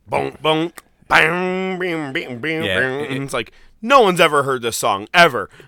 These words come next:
Speaker 2: Yeah, right. So, uh, Rock powers into the
Speaker 1: Hey,
Speaker 2: crowd.
Speaker 1: I do have to bring something up.
Speaker 2: Okay.
Speaker 1: Uh, it's partially about Raw,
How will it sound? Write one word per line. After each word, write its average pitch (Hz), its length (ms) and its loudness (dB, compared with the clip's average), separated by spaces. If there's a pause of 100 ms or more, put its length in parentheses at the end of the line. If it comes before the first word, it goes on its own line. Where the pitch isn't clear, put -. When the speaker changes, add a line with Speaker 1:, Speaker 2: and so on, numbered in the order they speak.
Speaker 2:
Yeah, 82 260 -14
right. 87 380 -14
So, 82 380 -10 (420)
uh, 113 220 -6
Rock 139 200 -4
powers 104 300 -2
into 92 140 -10
the 80 60 -10
Speaker 1:
Hey, 143 100 0
Speaker 2:
crowd. - 120 0
Speaker 1:
I 131 40 -2
do 151 120 -4
have 208 120 -8
to 185 80 -6
bring 143 200 -4
something 117 300 -6
up. 87 200 -8 (120)
Speaker 2:
Okay. 104 240 -8 (1200)
Speaker 1:
Uh, 98 600 -4 (340)
it's 107 180 -10
partially 120 560 -6
about 113 300 -2
Raw, 120 420 0